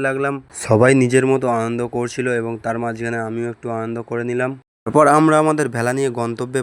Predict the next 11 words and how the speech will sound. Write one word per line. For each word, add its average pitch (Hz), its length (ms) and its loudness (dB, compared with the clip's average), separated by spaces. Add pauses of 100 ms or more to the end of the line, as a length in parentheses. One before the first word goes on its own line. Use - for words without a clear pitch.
পৌঁছে 120 340 -4
গেলাম। 131 200 -4 (100)
তো 123 60 -10 (100)
আমাদের 120 280 -8
গন্তব্যে 120 420 -8
পৌঁছে 123 320 -6
দেখি 131 180 -10 (260)
এই 131 80 -4 (100)
রকম 120 260 -8 (140)
ভিড় 123 260 -6
হয়েছে 127 260 -6